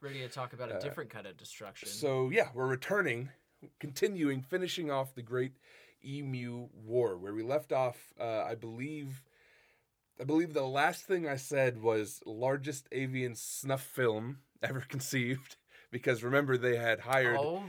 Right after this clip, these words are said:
Speaker 1: the
Speaker 2: a
Speaker 1: people
Speaker 2: film
Speaker 1: to
Speaker 2: crew
Speaker 1: film, yeah,
Speaker 2: to
Speaker 1: that's
Speaker 2: create
Speaker 1: right.
Speaker 2: propaganda to talk about how great their government was for going out and supporting the farmers in their times
Speaker 1: I
Speaker 2: of
Speaker 1: wonder
Speaker 2: need.
Speaker 1: if they were going to film the dead birds, you know?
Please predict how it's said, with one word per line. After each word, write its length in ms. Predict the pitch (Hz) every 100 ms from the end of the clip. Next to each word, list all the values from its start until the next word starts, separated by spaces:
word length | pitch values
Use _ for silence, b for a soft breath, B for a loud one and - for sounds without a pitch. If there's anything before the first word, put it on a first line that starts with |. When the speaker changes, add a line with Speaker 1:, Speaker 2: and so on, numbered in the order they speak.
| 139
Speaker 1:
the 220 | - -
Speaker 2:
a 20 |
Speaker 1:
people 120 | 156 -
Speaker 2:
film 180 | 165 180
Speaker 1:
to 60 |
Speaker 2:
crew 240 | - 131 110
Speaker 1:
film, 260 | 202 208
yeah, 380 | 135 156 185 196 127
Speaker 2:
to 60 |
Speaker 1:
that's 140 | 139 123
Speaker 2:
create 140 | 156 135 127
Speaker 1:
right. 40 | -
Speaker 2:
propaganda 720 | 131 127 117 123 120 107 107
to 120 | 104
talk 260 | 117 110 104
about 160 | 101
how 140 | 123 113
great 380 | 110 110 104
their 120 | 104 98
government 460 | 117 113 107 104
was 200 | 101 98
for 160 | - 98
going 320 | 110 107 104
out 180 | 98 98
and 200 | 95 95 b b b -
supporting 480 | - - 113 107
the 60 | 98
farmers 440 | - 110 101 95
in 80 | 98
their 100 | 98
times 340 | 95 139 170 127
Speaker 1:
I 60 | 151
Speaker 2:
of 60 |
Speaker 1:
wonder 200 | 156 175
Speaker 2:
need. 60 | 190
Speaker 1:
if 100 | 180
they 100 | 175
were 140 | 175
going 300 | 170 170 156
to 60 | 135
film 400 | - 147 156 156
the 80 | 127
dead 280 | 127 123 110
birds, 520 | 123 160 - - -
you 100 | 127
know? 260 | 123 117